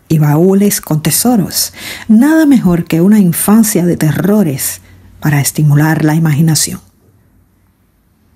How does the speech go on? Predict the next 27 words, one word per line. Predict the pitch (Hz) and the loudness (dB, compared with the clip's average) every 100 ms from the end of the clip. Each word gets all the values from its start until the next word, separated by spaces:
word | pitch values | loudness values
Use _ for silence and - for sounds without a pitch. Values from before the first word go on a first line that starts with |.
| _ - - - | _ -20 -14 -2
Durante | 220 208 202 214 | 2 4 2 2
una | 277 359 | 2 2
semana, | - 220 190 170 139 - - _ _ - - - - - | 0 2 2 2 0 -4 -12 _ _ -20 -20 -20 -20 -2
Willy | 233 277 302 226 | 2 4 4 4
y | |
yo | 165 170 180 - - - - | 4 2 0 -8 -20 -12 -2
nos | 180 | -2
codeamos | - 190 190 202 208 226 220 - - | 0 0 2 4 4 4 0 -8 -18
con | - 165 | -6 0
las | 165 175 | 0 0
celebridades | - 165 165 165 170 240 214 156 - - - - - | -2 0 2 2 2 2 2 0 -2 -6 -16 -20 -6
y | - | 0
vivimos | 190 208 277 330 311 | 4 4 4 2 0
como | - 180 | 0 0
la | 165 156 | 2 2
gente | 175 175 180 | 2 2 2
importante | 170 156 175 156 - 262 302 311 | 2 2 0 0 0 0 2 2
de | 185 | 2
este | 151 - | 0 0
mundo. | 175 233 175 147 - - - - - - - | 4 4 2 -2 -8 -16 -18 -20 -18 -18 -6
Cada | 185 170 170 | -2 2 2
estrella | - - 214 233 247 | 0 0 2 2 2
tenía | 190 170 202 233 | 2 4 4 4
su | 233 - 160 | 2 -4 -6
corte | - 233 226 220 | -2 -2 0 0
de | 208 | 2
ayudantes, | 208 226 170 151 - 165 - | 2 2 0 -2 -2 -2 -4